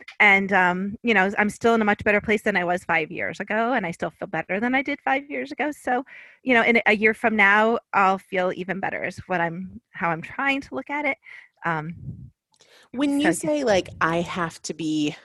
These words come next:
Speaker 2: mindful, I can't just let it go,"
Speaker 1: Right.
Speaker 2: what does it look like for you to be mindful? And the reason I ask that is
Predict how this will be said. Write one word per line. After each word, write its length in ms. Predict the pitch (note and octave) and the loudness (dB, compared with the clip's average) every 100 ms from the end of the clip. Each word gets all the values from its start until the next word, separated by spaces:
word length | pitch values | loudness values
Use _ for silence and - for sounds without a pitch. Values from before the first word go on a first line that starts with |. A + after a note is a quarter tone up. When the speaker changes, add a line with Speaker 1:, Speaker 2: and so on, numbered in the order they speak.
| - | -8
Speaker 2:
mindful, 600 | E3 C#3+ C#3+ D3 D#3+ C3 | -2 -2 -4 -4 -2 -2
I 100 | B2 | -4
can't 340 | - F3 D#3+ | -6 -8 -6
just 220 | - D#3 D3+ | -6 -6 -2
let 160 | D3+ | -2
it 140 | C3 - | -2 0
go," 320 | B2+ G2+ - - - - - | 2 2 -4 -14 -20 -8 0
Speaker 1:
Right. 120 | G3+ | 2
Speaker 2:
what 160 | D4 | 2
does 180 | E4 D#4 | 2 0
it 140 | B3+ - | 0 -2
look 500 | F3 F3 F#3+ G3+ G3 | -4 -2 -2 -4 -2
like 300 | F#3 F3+ - | 0 0 -4
for 240 | - F3 | -6 -6
you 360 | D3 E3 F3 E3+ | -6 -6 -4 -4
to 120 | - | -6
be 160 | D#3+ E3 | -6 -4
mindful? 540 | E3 C#3+ D3+ - G#2+ | -2 -2 -4 -4 -4
And 80 | C#3+ | -4
the 80 | F3+ | -4
reason 320 | C4 D#4+ F4+ | -4 -4 -4
I 160 | C4 - | -4 -2
ask 400 | D#3+ D#3+ - - | -2 -2 -6 -4
that 300 | D#3 D3+ D3 _ - | -2 0 -2 _ -4
is 520 | F3+ E3 E3 D#3 | 0 0 0 -4